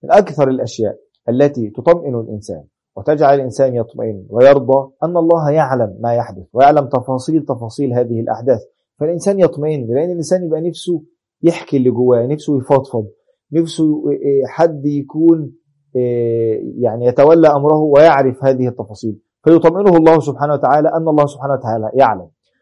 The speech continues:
وأن كل هذه الأحداث ليست بعيدة عن، إيه، قدر الله سبحانه وتعالى وعن تقدير الله سبحانه وتعالى، ذلك ولو يشاء الله لانتصر منهم.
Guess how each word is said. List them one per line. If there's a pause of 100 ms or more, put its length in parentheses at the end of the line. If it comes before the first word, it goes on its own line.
(220)
وأن
كل
هذه
الأحداث
ليست
بعيدة (300)
عن، (320)
إيه،
قدر
الله
سبحانه
وتعالى
وعن
تقدير
الله
سبحانه
وتعالى، (260)
ذلك
ولو
يشاء
الله
لانتصر
منهم.